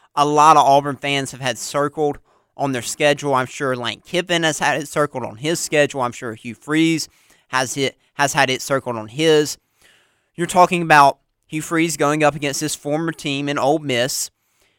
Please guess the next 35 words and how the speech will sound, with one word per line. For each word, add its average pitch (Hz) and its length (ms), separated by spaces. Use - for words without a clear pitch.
with 135 200
his, 143 260
uh, 127 240
with 151 140
his 156 180
new 139 160
team. 135 340
You 147 80
got 147 160
the 120 60
storyline 151 720
of 127 420
Lane 147 260
Kiffin 147 440
nearly 151 320
becoming 143 420
Auburn's 135 320
head 117 180
coach 165 400
and 139 80
all 127 120
the 120 100
drama 139 380
that 120 200
was 135 480
with 131 140
him 135 180
coming 139 280
to 104 60
Auburn, 143 360
then 110 160
not 147 240
coming 147 260
to - 60
Auburn. 139 460